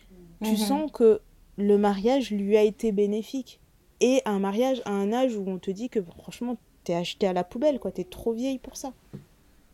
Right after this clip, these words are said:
Speaker 1: Mais elle était tellement belle le jour de son mariage et de-, elle, elle est toujours
Speaker 2: Ouais.
Speaker 1: aussi belle aujourd'hui.
Speaker 2: Radieuse,
Speaker 1: Tu-,
Speaker 2: hein.
Speaker 1: elle était vraiment radieuse, quoi. Et tu
Speaker 2: Ouais.
Speaker 1: te dis, bon, bah, bon, bah voilà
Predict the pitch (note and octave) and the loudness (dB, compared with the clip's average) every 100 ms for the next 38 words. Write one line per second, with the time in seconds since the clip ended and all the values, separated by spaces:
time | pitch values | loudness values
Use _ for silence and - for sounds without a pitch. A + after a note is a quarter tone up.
0 | _ _ G3+ G3+ F#3+ F#3+ F3+ - F#3+ - | _ _ 4 6 6 6 4 2 0 0
1 | B3 B3 A#3+ G#3+ G#3+ A#3 G#3+ G3 G3+ G3+ | 0 2 0 2 4 4 2 0 -2 -4
2 | G3 - G3 F#3+ G#3 A#3+ B3 - G3 F3 | -4 -6 -6 -2 0 0 -2 -4 -6 -6
3 | - F3+ F3+ E3+ F#3 F3+ G3+ A3+ A3 A3 | -4 -2 -2 0 0 0 -2 -4 2 4
4 | G#3+ G#3+ G#3+ G3 G3+ G3 G#3 A3+ G#3+ A#3 | 4 0 -2 2 4 2 2 0 0 -4
5 | G#3+ G3 G3 - - - - F3+ F3 G3 | -6 -6 -8 -10 -20 -8 0 0 2 -2
6 | F3+ - A3 C4 C#4 C#4 B3 C4+ C#4+ - | -2 -2 0 0 -2 -4 -4 -6 -8 -8
7 | - - - _ - - - G3 G#3 G#3 | -14 -16 -20 _ -20 -20 -12 -10 -6 -4
8 | G3+ G3+ A#3+ G#3 A#3 G#3 F#3 F#3+ - - | -2 -2 -2 -2 0 2 0 -2 -12 -20
9 | - - - - F#3+ G3 G#3 A#3+ D4+ | -20 -20 -18 -6 -2 0 2 2 0